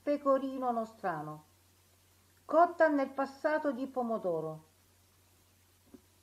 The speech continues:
Per il saporito secondo piatto, mescolo due uova,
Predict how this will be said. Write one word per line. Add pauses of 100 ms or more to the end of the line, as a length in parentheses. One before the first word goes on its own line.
(1700)
Per
il
saporito
secondo
piatto, (1600)
mescolo
due
uova,